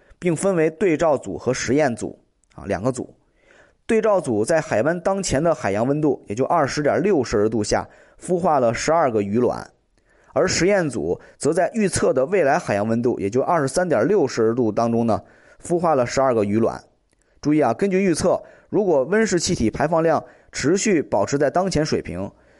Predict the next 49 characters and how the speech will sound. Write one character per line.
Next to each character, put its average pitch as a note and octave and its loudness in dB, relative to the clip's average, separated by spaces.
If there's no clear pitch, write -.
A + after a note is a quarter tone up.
本 B2 -2
世 F#3 -2
纪 F#3 0
末 G3+ 0
海 A2 -2
洋 B2+ 2
温 F3 -2
度 E3+ 0
将 D#3+ -2
上 D3+ -2
升 D3+ -2
一 F3 -4
至 C#3+ 0
三 F3 -2
摄 C3 -2
氏 G#2 -2
度， F#2+ -2
这 A2 -6
是 - -2
科 D3 -2
学 B2 -2
家 B2 0
的 A#2+ 0
预 B2+ -2
测 G#2+ -4
啊。 C#2 -8
结 G3 0
果 F#3+ 2
实 - -2
验 G3 2
组 A#2+ -2
中 C#3+ 0
有 E3+ 2
五 B2+ 0
只 F3 0
在 E3 0
孵 F3+ -8
化 F3+ 0
后 E3 0
的 B2+ 2
一 C3 -2
个 F#3 0
月 G3 0
之 D#3 -10
内 F#3 2
就 A#2 -4
死 - -4
亡 D2+ -6
了， - -8